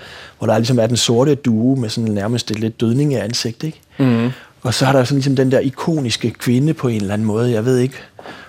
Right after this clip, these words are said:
Speaker 2: Ja,
Speaker 1: fanden, det er
Speaker 2: ansigt
Speaker 1: sådan en
Speaker 2: med en
Speaker 1: dødsmaske
Speaker 2: maske,
Speaker 1: nærmest, ikke?
Speaker 2: ja.
Speaker 1: Øhm.
Speaker 2: Det første, jeg tænker på, det er, at der er en masse felter.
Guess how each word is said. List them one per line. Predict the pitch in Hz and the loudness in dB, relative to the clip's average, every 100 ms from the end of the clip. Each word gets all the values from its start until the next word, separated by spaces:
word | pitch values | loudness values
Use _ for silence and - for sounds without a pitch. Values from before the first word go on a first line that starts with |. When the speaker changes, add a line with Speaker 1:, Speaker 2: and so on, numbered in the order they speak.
| - - | -8 0
Speaker 2:
Ja, | |
Speaker 1:
fanden, | 117 117 | 2 4
det | |
er | 120 | 4
Speaker 2:
ansigt | 127 120 | 4 2
Speaker 1:
sådan | 131 | 2
en | 117 | 2
Speaker 2:
med | 117 | 4
en | 127 | 4
Speaker 1:
dødsmaske | - - 120 104 123 - 104 | 4 2 0 0 -2 -2 -2
Speaker 2:
maske, | 101 | -2
Speaker 1:
nærmest, | 95 117 127 | -2 -4 -2
ikke? | 143 123 - - - - - - _ - | -4 -4 -10 -18 -20 -20 -20 -20 _ -10
Speaker 2:
ja. | 107 101 | -6 -4
Speaker 1:
Øhm. | 92 90 90 95 98 107 _ _ _ - - | -4 -4 -6 -8 -10 -14 _ _ _ -10 -6
Speaker 2:
Det | - | 0
første, | 165 165 | 0 2
jeg | 131 | 2
tænker | - 139 127 | 2 0 0
på, | 131 | 0
det | 143 | 2
er, | |
at | 127 | 2
der | 127 | 2
er | |
en | 123 | 4
masse | 131 143 | 2 0
felter. | - 107 101 - | -4 -2 -2 -2